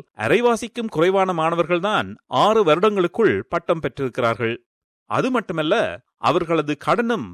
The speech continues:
தீர்க்கப்படாமல் இருக்கிறது. வரிப்பணத்திலிருந்து மாணவர்களுக்கு வழங்கப்படும் கடன் தொகை இரண்டாயிரத்தி இருபத்தி ஆறாம் ஆண்டளவில் பதினோரு புள்ளி ஆறு பில்லியன் டாலர்களாக உயரப்போகிறது.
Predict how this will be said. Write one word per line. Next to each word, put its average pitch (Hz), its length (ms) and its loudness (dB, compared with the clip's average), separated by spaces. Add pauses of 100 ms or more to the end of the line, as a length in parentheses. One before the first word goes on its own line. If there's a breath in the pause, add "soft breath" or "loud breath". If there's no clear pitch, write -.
தீர்க்கப்படாமல் 151 720 -2
இருக்கிறது. 117 440 -2 (580)
வரிப்பணத்திலிருந்து 226 920 -2
மாணவர்களுக்கு 196 600 0
வழங்கப்படும் 175 640 0
கடன் 175 260 -4
தொகை 208 220 -2 (360)
இரண்டாயிரத்தி 214 640 -2
இருபத்தி 160 400 -4
ஆறாம் 190 300 4
ஆண்டளவில் 165 540 0 (200)
பதினோரு 226 500 0
புள்ளி 208 340 -6 (220)
ஆறு 208 260 0 (120)
பில்லியன் 190 440 -4
டாலர்களாக 170 600 0
உயரப்போகிறது. 120 760 -2